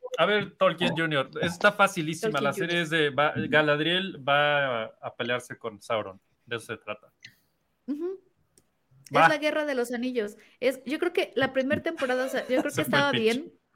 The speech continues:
Speaker 2: Así, pitch, exacto, es lo que le dije. Yo creo que es primer temporada y segunda temporada construyen todos los anillos, porque ya no veo qué necesidad hay de hacer esto más largo, yo, porque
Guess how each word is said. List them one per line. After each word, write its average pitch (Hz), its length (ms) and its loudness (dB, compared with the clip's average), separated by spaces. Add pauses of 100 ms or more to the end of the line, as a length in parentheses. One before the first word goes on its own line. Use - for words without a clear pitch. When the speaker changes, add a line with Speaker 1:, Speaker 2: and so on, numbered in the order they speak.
(380)
Speaker 2:
Así, 208 220 -4
pitch, - 420 0
exacto, 226 400 -4
es 226 60 -6
lo 254 100 -4
que 240 120 4
le 214 100 0
dije. 233 160 -6 (220)
Yo 214 140 -4
creo 370 140 4
que 381 80 4
es 370 100 0 (200)
primer 302 320 2
temporada 285 720 0 (340)
y 247 100 -2
segunda 262 360 2
temporada 226 460 0
construyen 240 520 -2
todos 269 280 4
los 233 160 0
anillos, 202 560 0
porque 226 200 -6
ya 254 120 2
no 269 120 2
veo 262 140 2
qué 269 100 -2
necesidad 233 420 0
hay 226 120 0
de 240 60 4
hacer 226 220 -2
esto 226 220 -2
más 208 200 -2
largo, 208 300 0
yo, 214 80 0 (240)
porque 190 300 -8